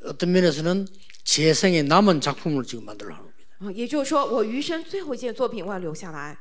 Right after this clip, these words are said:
Speaker 1: 에, 그래서 큰 시설 필요 없습니다. 내용이 문제입니다.
Speaker 2: 不需要什么大的设施，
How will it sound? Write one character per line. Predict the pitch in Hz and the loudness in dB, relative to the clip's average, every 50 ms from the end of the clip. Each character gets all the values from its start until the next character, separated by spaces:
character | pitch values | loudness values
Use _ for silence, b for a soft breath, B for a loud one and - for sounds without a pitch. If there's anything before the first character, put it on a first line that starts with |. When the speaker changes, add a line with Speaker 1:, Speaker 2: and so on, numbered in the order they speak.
| - - - - | -16 -16 -14 -12
Speaker 1:
에, | - 127 | -10 -4
그 | - - | 4 6
래 | 185 185 170 | 8 8 8
서 | 147 135 160 160 139 113 - - - - - - - - - - - | 8 6 2 2 0 -2 -6 -14 -16 -14 -14 -14 -16 -16 -14 -10 -6
큰 | - - 214 226 220 | 2 4 6 6 8
시 | - - - 160 | 6 6 4 4
설 | - 202 208 | 4 4 4
필 | 196 - - | 4 4 4
요 | 196 180 | 4 4
없 | 139 | 4
습 | 127 147 | 4 -4
니 | 156 151 | -6 -4
다. | 135 123 - - - - | -6 -8 -8 -8 -12 -10
내 | 139 139 147 | -6 -2 0
용 | 156 170 180 | 2 2 2
이 | 185 185 180 170 | 2 2 0 -2
문 | 147 117 | -4 -6
제 | - - | -8 -12
입 | - - | -16 -16
니 | - | -16
다. | - b b b b b b - - - | -18 b b b b b b -16 -12 -2
Speaker 2:
不 | - 359 | 0 0
需 | 359 - 392 | 0 2 0
要 | 370 | -2
什 | 311 - 208 | -2 -4 -6
么 | 208 220 | -8 -6
大 | - 330 302 | -8 -8 -6
的 | 208 208 | -4 -6
设 | 202 - 294 220 | -6 -2 -2 -2
施， | 214 - 220 | -4 -2 -4